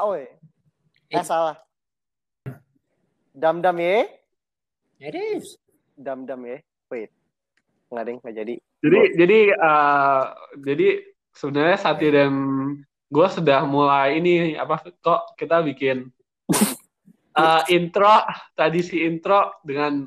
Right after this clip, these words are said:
Speaker 3: membuka dengan, "Eh, lu."
Speaker 1: Eh, lu lagi.
Speaker 3: Lu lagi,
Speaker 1: Gini,
Speaker 3: lu
Speaker 1: Mir, gini, Mir.
Speaker 3: lagi.
Speaker 1: Lu
Speaker 2: Wait,
Speaker 1: lagi,
Speaker 2: wait,
Speaker 1: lu
Speaker 2: wait.
Speaker 1: lagi gitu, Mir.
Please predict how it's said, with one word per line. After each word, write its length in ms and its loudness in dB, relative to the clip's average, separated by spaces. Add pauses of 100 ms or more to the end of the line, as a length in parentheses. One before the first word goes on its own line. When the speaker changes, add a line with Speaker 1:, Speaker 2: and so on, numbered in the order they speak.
(120)
Speaker 3:
membuka 320 -6
dengan, 320 -2
"Eh, 180 -8 (140)
lu." 560 -2 (680)
Speaker 1:
Eh, 160 4
lu 180 6
lagi. 200 8
Speaker 3:
Lu 80 4
lagi, 120 2
Speaker 1:
Gini, 180 6
Speaker 3:
lu 40 8
Speaker 1:
Mir, 140 8
gini, 120 6
Mir. 120 8
Speaker 3:
lagi. 480 4
Speaker 1:
Lu 100 2
Speaker 2:
Wait, 140 2
Speaker 1:
lagi, 160 4
Speaker 2:
wait, 80 -2
Speaker 1:
lu 160 6
Speaker 2:
wait. 80 6
Speaker 1:
lagi 520 6
gitu, 300 -4
Mir. 400 -6